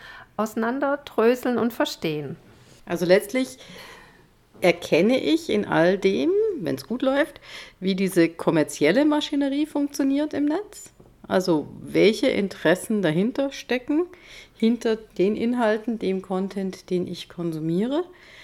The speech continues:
Speaker 2: Und du hast es vorhin gesagt, natürlich der Aspekt Manipulation, also wie manipulativ auch umgegangen wird mit dem, was ich da sehe. Ich glaub, vieles davon wissen Kinder und Jugendliche auch schon.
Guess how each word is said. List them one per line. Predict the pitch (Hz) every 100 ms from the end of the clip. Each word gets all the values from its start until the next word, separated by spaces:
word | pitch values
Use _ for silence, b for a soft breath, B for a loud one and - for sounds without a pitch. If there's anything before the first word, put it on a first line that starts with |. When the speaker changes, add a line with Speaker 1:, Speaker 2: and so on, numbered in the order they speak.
| B B
Speaker 2:
Und | - 214 285 214
du |
hast | 185 185
es | 170
vorhin | - 160
gesagt, | 151 151 185 - 233
natürlich | 214 180
der | - -
Aspekt | - - 170 -
Manipulation, | 160 160 - 151 151 - 233 285
also | 190 180
wie | 165
manipulativ | 156 156 156 - 143 185 185
auch | 160 160
umgegangen | - 208 214 208 170 180 175 160
wird | 185 - - B B B B
mit | 175 170 - -
dem, | 151 147 147
was | 143 131
ich | -
da | - 143
sehe. | 143 139
Ich | 139
glaub, | 151 -
vieles | 247 320 -
davon | 202 - 185 180 - _ _ _ _ _ _ -
wissen | 170 180 349 - 403 415 - _ _ _ -
Kinder | 269 285 269
und | 262 247
Jugendliche | 262 277 277 277 -
auch | - 247
schon. | - 220 294